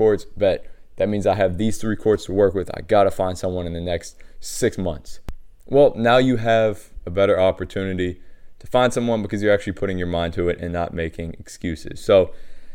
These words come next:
I would say, yes, understand that it's, it's difficult and be easy on yourself in that sense. Like, don't put too much pressure on yourself and don't let me make you feel like shit for,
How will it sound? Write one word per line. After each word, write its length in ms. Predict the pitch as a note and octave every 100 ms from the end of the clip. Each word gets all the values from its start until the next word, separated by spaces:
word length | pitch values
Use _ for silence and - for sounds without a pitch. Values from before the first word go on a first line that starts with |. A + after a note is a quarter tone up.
| - - - -
I 120 | -
would 100 | C#3+
say, 440 | C3+ C#3+ C3+ B2 - - - - -
yes, 480 | - C3 B2+ B2+ -
understand 600 | B2 B2 A#2 B2 A#2 A#2
that 100 | A2
it's, 260 | G2+ - -
it's 340 | G2+ G2 - - -
difficult 560 | G2 A#2 A#2+ B2+ C#3+
and 140 | A2 G2
be 260 | G#2 G2+
easy 280 | G#2+ G#2+ G#2+
on 160 | G#2 G#2+
yourself 340 | G2+ A2 F#2+
in 60 | F#2
that 180 | F#2+
sense. 280 | G2+ A2+ A2+
Like, 120 | F#2
don't 160 | F#2 F#2
put 140 | G2+
too 120 | - G2+
much 220 | F#2+ -
pressure 320 | - F#2 -
on 100 | F#2
yourself 400 | E2+ - G#2 F#2+
and 80 | F#2
don't 200 | F#2+ F#2
let 120 | F2
me 160 | F2+ F#2
make 220 | F2 E2+
you 80 | F2+
feel 180 | F#2
like 140 | F2 E2
shit 340 | - G2 G2
for, 360 | - F2+ E2